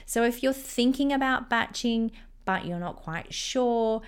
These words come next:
you've seen it work for some people, but you're not sure if it's gonna work for you, just know that if you do give it a go, you may hesitate at first, but really stick with it because it's something that you will be able to do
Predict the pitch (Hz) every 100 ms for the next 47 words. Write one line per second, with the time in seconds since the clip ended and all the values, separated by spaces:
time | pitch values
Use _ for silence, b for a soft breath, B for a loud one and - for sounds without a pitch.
0 | B - 202 202 - 226 240 - 208 208
1 | - 202 202 208 202 202 202 208 190 185
2 | 190 175 170 180 175 - 180 170 - -
3 | 165 160 160 170 - - 170 170 196 196
4 | 196 190 b b - - 311 - 254 247
5 | 196 185 214 - - 214 - 254 - 254
6 | 226 226 285 254 214 185 165 165 147 147
7 | - - 214 208 202 208 226 262 196 196
8 | 190 180 170 170 - - 175 175 170 -
9 | b b b 180 196 196 226 240 247 254
10 | - 226 226 208 202 170 - 170 175 -
11 | - 240 233 233 233 180 185 190 185 -
12 | 180 175 - 170 - 160 175 180 170 165
13 | 160 165 160 165 151